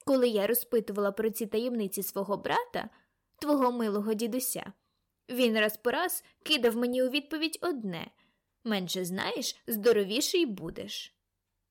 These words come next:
Ну, ти підеш колись по льодяники чи ні? І не забудь, із цукром.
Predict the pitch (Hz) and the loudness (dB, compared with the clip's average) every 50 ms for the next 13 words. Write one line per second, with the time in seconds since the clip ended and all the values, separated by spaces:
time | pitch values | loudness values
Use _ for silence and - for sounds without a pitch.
0 | _ _ _ - - 359 359 330 311 311 311 330 311 - 349 330 403 508 539 - | _ _ _ -10 -4 -2 0 0 0 0 0 0 0 0 2 2 2 2 2 2
1 | - 339 285 277 269 - - 302 294 311 302 240 233 175 170 175 196 - 262 285 | 0 -2 -2 -2 -2 -2 -2 0 0 2 2 2 0 0 0 -4 -6 -6 -6 -4
2 | - - 508 480 262 180 - - 214 - _ _ _ _ _ _ _ _ - 254 | -2 0 0 0 0 -2 -6 -8 -12 -16 _ _ _ _ _ _ _ _ 0 2
3 | 262 269 302 339 339 392 392 311 277 269 247 240 - - _ - - 233 277 359 | 2 4 4 4 4 4 4 4 2 0 0 -2 -4 -10 _ -6 -2 0 0 0
4 | 370 - - - - 339 311 294 - 311 277 262 262 247 240 277 | 0 -2 -6 -4 -2 -2 -2 0 0 2 2 2 2 0 -4 -8